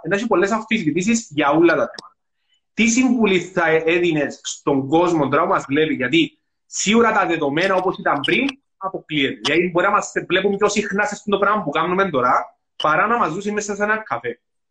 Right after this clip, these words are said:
Τι είναι η συμβουλή που να δίνεις σε στούν τους φίλους μας που βλέπουν τα σαράντα πέντε άτομα, ε, για τούν την κατάσταση μόνο τώρα;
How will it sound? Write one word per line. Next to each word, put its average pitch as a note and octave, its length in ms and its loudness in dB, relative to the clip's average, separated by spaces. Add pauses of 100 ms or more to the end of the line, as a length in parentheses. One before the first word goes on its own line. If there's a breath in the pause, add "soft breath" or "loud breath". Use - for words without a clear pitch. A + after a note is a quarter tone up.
(440 soft breath)
Τι G3+ 100 -4
είναι B3 280 2
η A3+ 40 4
συμβουλή E3+ 580 4
που D#3+ 160 0
να D#3 200 2
δίνεις E3 540 0 (840)
σε - 180 -4
στούν G#3 320 2
τους G3 140 -2
φίλους G3+ 220 2
μας G3+ 180 0
που - 60 -10
βλέπουν F#3 280 2
τα F#3+ 60 4
σαράντα D#3 340 0
πέντε D#3 260 0
άτομα, D#3 480 -2 (500)
ε, C3+ 540 0
για C3+ 260 -4
τούν F#3+ 160 0
την G3+ 120 -2
κατάσταση C#3+ 460 -2
μόνο A#2 200 -6
τώρα; G#2+ 220 -16